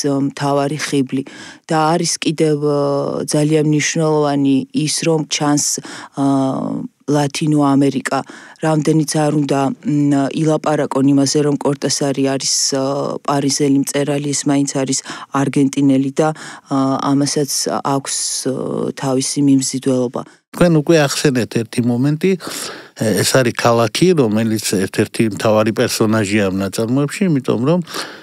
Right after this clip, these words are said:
Speaker 2: კორტასარის კლასობანას საკითხვა, რა თქმა უნდა, შეუძლია ყველას, ვინც არ არის ნამყოფი პარიზში,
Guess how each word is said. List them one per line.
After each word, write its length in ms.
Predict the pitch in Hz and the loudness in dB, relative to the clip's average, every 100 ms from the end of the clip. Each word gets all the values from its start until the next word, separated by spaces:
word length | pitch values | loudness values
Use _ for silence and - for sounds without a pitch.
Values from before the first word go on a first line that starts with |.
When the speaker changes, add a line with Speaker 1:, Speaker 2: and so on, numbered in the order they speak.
| - | -20
Speaker 2:
კორტასარის 920 | _ - 120 - 131 - 123 101 92 - | _ -4 -2 0 0 0 0 0 -2 -4
კლასობანას 880 | - 110 107 - 117 123 113 90 90 | -2 -2 0 -2 -2 -2 -2 -2 -4
საკითხვა, 680 | - 110 110 123 - 160 170 156 - | -4 -4 -4 -6 -2 2 2 2 -4
რა 140 | - 92 | -6 -6
თქმა 200 | - 147 | 0 0
უნდა, 180 | 120 | 0
შეუძლია 520 | 85 98 90 101 101 78 | -2 -4 -4 -4 -4 -2
ყველას, 360 | - 110 78 - | -2 -2 -2 -4
ვინც 220 | 82 82 | -6 -4
არ 180 | 82 85 | -4 -4
არის 240 | 80 87 | -6 -8
ნამყოფი 520 | - 76 98 - - - | -6 -6 -4 -8 -6 -6
პარიზში, 540 | - 104 127 - 185 | -4 -2 -2 -2 -2